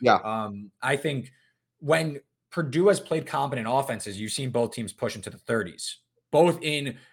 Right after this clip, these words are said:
Speaker 2: West Lafayette, which has been kind of a house of horrors for some teams to go play. So
Speaker 1: Yep.
Speaker 2: this isn't the same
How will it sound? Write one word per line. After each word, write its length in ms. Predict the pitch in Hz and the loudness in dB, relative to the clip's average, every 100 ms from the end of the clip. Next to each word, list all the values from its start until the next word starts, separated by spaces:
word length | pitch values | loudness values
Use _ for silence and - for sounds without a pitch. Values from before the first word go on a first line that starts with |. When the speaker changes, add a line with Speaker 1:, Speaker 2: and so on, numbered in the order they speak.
| _ | _
Speaker 2:
West 260 | 131 131 135 | 0 2 2
Lafayette, 400 | 120 120 123 107 | 0 0 -2 -2
which 140 | 107 | -6
has 140 | 117 | -6
been 300 | 98 131 117 | -2 -2 -2
kind 260 | 113 123 113 | -2 -2 -2
of 100 | 101 | -4
a 380 | 104 98 95 95 | -2 -2 -6 -10
house 300 | - 131 113 | -4 -2 -2
of 60 | - | 0
horrors 300 | 135 127 113 | 2 2 0
for 120 | 104 | -6
some 200 | 110 98 | -8 -8
teams 240 | 113 98 | -12 -12
to 80 | 104 | -8
go 120 | 104 | -8
play. 240 | 101 127 113 | -8 -8 -6
So 240 | - 107 - - | -6 -8 -10 -12
Speaker 1:
Yep. 80 | - | -6
Speaker 2:
this 140 | 131 | -4
isn't 200 | 156 160 | -4 -4
the 60 | - | -6
same 560 | - 131 131 120 113 | -6 -4 -4 -4 -6